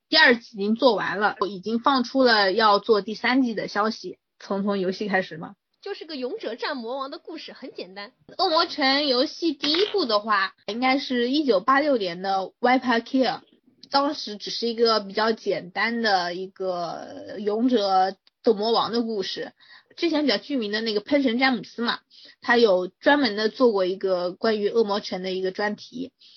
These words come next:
Speaker 1: 对大家比较，印象比较深的就是，用詹姆斯的话说就是，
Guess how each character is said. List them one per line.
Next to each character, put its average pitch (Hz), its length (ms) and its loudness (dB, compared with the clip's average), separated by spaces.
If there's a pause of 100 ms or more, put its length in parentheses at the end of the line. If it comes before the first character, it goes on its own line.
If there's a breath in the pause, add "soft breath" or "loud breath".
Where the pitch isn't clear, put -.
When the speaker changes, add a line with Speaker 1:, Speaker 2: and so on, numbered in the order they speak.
(160 soft breath)
Speaker 1:
对 254 160 4
大 262 140 4
家 285 220 4
比 240 160 -4
较， 208 140 0
印 285 100 0
象 262 180 2
比 214 60 -2
较 202 140 0
深 294 260 -2
的 240 100 -2
就 220 140 -8
是， 180 400 -6 (580 loud breath)
用 320 180 2
詹 285 160 2
姆 240 60 -2
斯 247 140 -4
的 233 80 4
话 247 180 4
说 254 140 4
就 240 140 0
是， 190 540 0